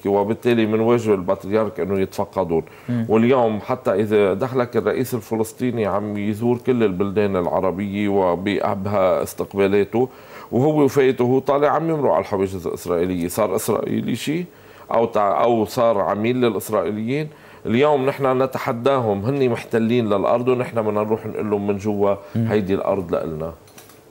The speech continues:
Speaker 1: ولازم
Speaker 2: ال-،
Speaker 1: يشكر
Speaker 2: الأرض
Speaker 1: ال-،
Speaker 2: لنا.
Speaker 1: لازم يشكر البطريرك الراعي على ما يقوم به.
Speaker 2: أوكي. آه، آخر محور في هذه الحلقة: المحكمة الدولية. غدا تمثل قناة الجديد وجريدة الأخبار أمام المحكمة الدولية بتهمة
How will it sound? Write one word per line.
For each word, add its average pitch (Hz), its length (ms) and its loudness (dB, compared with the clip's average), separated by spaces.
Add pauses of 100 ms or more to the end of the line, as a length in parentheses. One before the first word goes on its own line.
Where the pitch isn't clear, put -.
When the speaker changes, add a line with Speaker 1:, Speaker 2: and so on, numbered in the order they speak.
(480)
Speaker 1:
ولازم 120 400 2
Speaker 2:
ال-، 123 60 6
Speaker 1:
يشكر 135 280 2
Speaker 2:
الأرض 113 160 2
Speaker 1:
ال-، 120 80 4
Speaker 2:
لنا. 107 240 0 (160)
Speaker 1:
لازم 120 420 2
يشكر 87 420 -2
البطريرك 85 600 -2
الراعي 85 360 0
على 73 200 -4
ما 73 100 -6
يقوم - 400 -10
به. - 380 -18
Speaker 2:
أوكي. - 200 -12 (680)
آه، 143 460 4
آخر 160 300 0
محور 156 300 -2
في - 140 -6
هذه 123 180 -2
الحلقة: 120 480 -2
المحكمة 110 400 -4
الدولية. 95 440 -4
غدا 113 420 -2 (160)
تمثل 113 540 0 (480)
قناة 120 280 0 (100)
الجديد 107 560 -2
وجريدة 101 920 -2
الأخبار 107 600 -2
أمام 107 220 -2
المحكمة 98 440 -4
الدولية 95 380 -2
بتهمة 117 440 -4